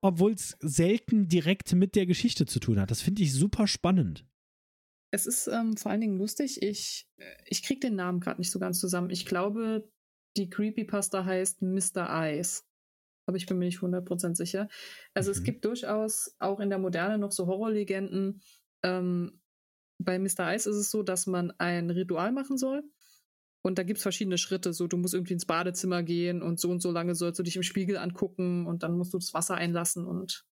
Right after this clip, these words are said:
Speaker 2: ja, so ein ganzes Ding
Speaker 1: Mhm.
Speaker 2: halt. Und damit kannst du Mister Eyes rufen und dann spielst du mit ihm quasi Fangen. Also wenn er dich bekommt, dann darf er deine Augen mitnehmen.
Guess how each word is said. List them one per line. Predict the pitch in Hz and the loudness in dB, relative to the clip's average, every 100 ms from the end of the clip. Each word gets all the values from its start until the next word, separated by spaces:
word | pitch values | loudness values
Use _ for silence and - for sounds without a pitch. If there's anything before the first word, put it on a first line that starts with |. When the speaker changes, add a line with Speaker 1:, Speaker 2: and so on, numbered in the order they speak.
| - | -6
Speaker 2:
ja, | 208 - | -4 -2
so | 175 | 0
ein | |
ganzes | 170 175 - | 0 0 -2
Ding | - 190 | -2 0
Speaker 1:
Mhm. | |
Speaker 2:
halt. | 175 190 - - - - - - _ - | 0 -2 -6 -14 -12 -12 -14 -18 _ -4
Und | 196 190 180 | -2 -2 0
damit | 185 202 208 | 0 0 0
kannst | 202 202 208 | -2 0 0
du | |
Mister | 196 185 170 | 0 0 0
Eyes | 160 185 208 - | 0 0 0 -2
rufen | 175 165 - 180 233 _ _ - _ _ _ - | -2 -2 -2 -2 -4 _ _ -20 _ _ _ -4
und | 190 185 | -2 0
dann | 185 | -2
spielst | 175 - 214 - | -2 -2 -2 0
du | 202 | -2
mit | 196 | -2
ihm | 196 | -2
quasi | 185 - 180 175 | -2 0 0 0
Fangen. | 175 180 175 214 269 - _ _ _ - | -4 -2 0 -2 -4 -12 _ _ _ -4
Also | 170 185 185 185 180 | -2 0 0 0 0
wenn | 185 | 0
er | 190 | 0
dich | 196 202 | 0 -2
bekommt, | 196 - 202 247 | -4 -2 -2 0
dann | 185 185 | -2 0
darf | 180 185 | 0 0
er | |
deine | 180 180 | 0 0
Augen | 180 190 | 0 0
mitnehmen. | 220 233 247 254 269 - | -2 0 -2 -2 -6 -14